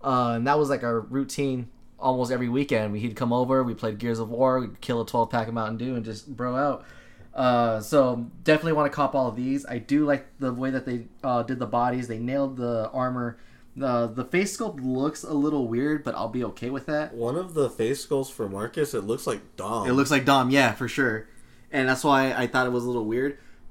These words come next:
Speaker 1: Um, but I see that they are doing older Marcus. It looks like from Gears three.
Speaker 2: That looks a little better.
Speaker 1: Yeah. So that one looks really cool. Um, I just, I wonder why they're going with this one. I kinda want them to start from the first game and then kinda make all of them.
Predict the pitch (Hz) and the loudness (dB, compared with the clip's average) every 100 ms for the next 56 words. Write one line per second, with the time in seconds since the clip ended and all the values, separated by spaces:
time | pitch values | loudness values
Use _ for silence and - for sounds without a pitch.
0 | - 135 123 117 113 117 131 123 156 143 | -2 2 4 4 0 2 2 2 2 2
1 | 123 135 127 127 117 139 123 120 123 143 | 2 0 2 0 2 2 0 0 2 2
2 | 147 147 160 - - - - - 127 127 | 0 -4 -6 -8 -14 -18 -12 -2 0 2
3 | 135 135 113 127 131 127 - 131 151 190 | 0 0 0 2 4 2 -2 0 0 0
4 | 117 143 135 107 107 110 - - 87 - | 0 0 0 -2 -2 -4 -6 -8 -10 -2
5 | 131 120 90 92 - - - - 139 185 | 2 2 0 -6 -16 -20 -8 0 2 4
6 | 185 131 123 113 104 113 101 101 - - | 4 4 2 0 0 0 -2 -4 -12 -20
7 | - - 127 123 123 117 107 110 131 143 | -20 -4 4 6 6 4 0 -2 0 0
8 | 127 - - - - 139 190 160 131 139 | -2 -8 -16 -4 4 6 8 8 8 6
9 | 135 110 123 143 165 180 175 - 101 196 | 2 2 2 2 -2 -4 -4 -4 -6 -8
10 | - - - - 110 160 151 139 139 131 | -14 -18 -20 -8 0 2 2 2 0 0
11 | 135 123 127 117 113 120 113 - 117 117 | -2 -2 0 0 0 -4 -4 0 0 0
12 | 135 139 113 113 110 120 113 104 95 113 | -4 -4 -4 -6 -4 -4 -4 -2 -2 -2
13 | 156 | -4